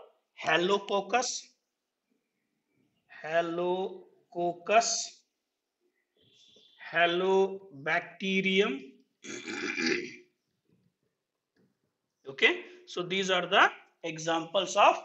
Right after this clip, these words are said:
halophiles. Now, sometime also question asking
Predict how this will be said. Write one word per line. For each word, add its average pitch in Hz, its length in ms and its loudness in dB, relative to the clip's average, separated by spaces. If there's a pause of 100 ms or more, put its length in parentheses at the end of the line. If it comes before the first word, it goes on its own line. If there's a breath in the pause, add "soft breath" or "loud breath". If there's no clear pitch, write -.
(280)
halophiles. - 1300 -2 (100)
Now, 180 240 4 (560)
sometime 262 560 4
also 220 300 0
question 214 360 -6
asking 208 680 -6